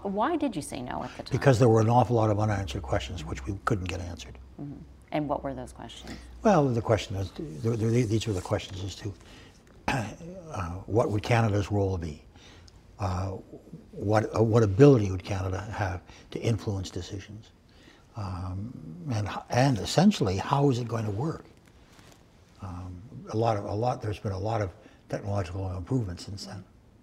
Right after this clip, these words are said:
Speaker 1: Okay, great. Let me switch over to Indigenous affairs. I know you've applauded the government's decision to split the ministry into two. Critics have said, though, it's the last place you should add another layer of bureaucracy. Why do you think it will work?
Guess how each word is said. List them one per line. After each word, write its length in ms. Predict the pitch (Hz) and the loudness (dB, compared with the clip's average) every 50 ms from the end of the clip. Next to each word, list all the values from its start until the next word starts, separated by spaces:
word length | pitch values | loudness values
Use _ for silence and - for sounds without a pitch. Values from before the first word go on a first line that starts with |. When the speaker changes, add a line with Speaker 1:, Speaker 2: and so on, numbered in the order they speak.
| - - | -16 -16
Speaker 1:
Okay, 240 | 220 - - - 196 - | -14 -14 -16 -18 -18 -16
great. 160 | 208 175 - - - | -16 -18 -14 -8 -6
Let 80 | 180 | -4
me 80 | 190 196 | -4 -4
switch 280 | 185 - 185 180 - 170 | -4 -4 -4 -4 -2 -4
over 240 | 156 143 139 131 | -4 -4 -6 -8
to 340 | 127 - - - 131 120 - - - | -10 -10 -10 -10 -10 -10 -10 -8 -8
Indigenous 500 | 135 127 123 117 117 120 110 110 - - | -8 -8 -8 -10 -10 -12 -12 -12 -14 -18
affairs. 460 | - - - - - - - - - - - - - - - - | -16 -14 -12 -12 -10 -12 -12 -14 -18 -20 -20 -20 -20 -20 -4 0
I 140 | - 175 185 | 2 4 6
know 160 | 190 196 202 | 6 6 6
you've 360 | 196 160 170 175 165 156 - - | 4 2 0 -2 -2 -2 -2 -4
applauded 400 | 151 - - - 143 143 147 143 | -4 -4 -2 0 0 0 0 -2
the 60 | 147 | -4
government's 380 | 120 139 123 135 135 131 120 - | -4 -4 -4 -2 -4 -6 -6 -8
decision 360 | - 135 - 135 127 131 135 131 | -10 -10 -10 -10 -8 -8 -8 -8
to 100 | - - | -8 -8
split 520 | - - - - - 151 156 151 - - | -10 -10 -10 -8 -4 -2 -2 -2 -2 -4
the 60 | 143 | -6
ministry 600 | 139 135 131 135 - - - - 101 127 - - - | -4 -4 -6 -6 -8 -10 -8 -8 -8 -8 -10 -10 -10
into 260 | - - - - 123 - | -10 -10 -8 -10 -12 -14
two. 380 | - - - - 95 90 - - - - - - - - - - | -14 -12 -10 -8 -8 -10 -12 -14 -20 -20 -20 -20 -20 -20 -4 2
Critics 280 | - 302 330 320 330 - | 4 4 4 4 2 -2
have 100 | 190 170 | -6 -2
said, 220 | - 202 180 165 | 0 0 2 2
though, 140 | 175 165 165 | 4 4 4
it's 160 | 156 156 - | 2 0 -4
the 100 | - 139 | -6 -4
last 420 | 139 147 151 151 151 156 - - | -2 0 0 0 0 -2 -6 -10
place 360 | - - 151 139 131 120 - - | -6 -4 -2 -2 -2 -6 -10 -12
you 60 | - | -12
should 160 | - 147 - | -10 -8 -6
add 280 | - 127 127 131 - - | -4 -4 -4 -4 -6 -6
another 320 | - 139 135 131 131 135 | -6 -6 -6 -6 -6 -6
layer 380 | 135 123 127 123 123 - - - | -6 -6 -6 -6 -6 -6 -6 -8
of 180 | - 127 - - | -8 -10 -10 -8
bureaucracy. 640 | - 135 131 - - - - - - - - - - - - - | -6 -4 -4 -4 -6 -8 -12 -14 -12 -12 -14 -16 -18 -20 -20 -8
Why 240 | - 156 170 185 247 | 0 4 4 4 4
do 60 | 262 | 4
you 120 | 285 285 - | 2 0 -2
think 200 | - 190 175 170 | -2 -4 -4 -4
it 60 | 151 | -4
will 140 | 113 143 147 | -4 -6 -6
work? 360 | - - - - - - | -6 -6 -6 -6 -8 -12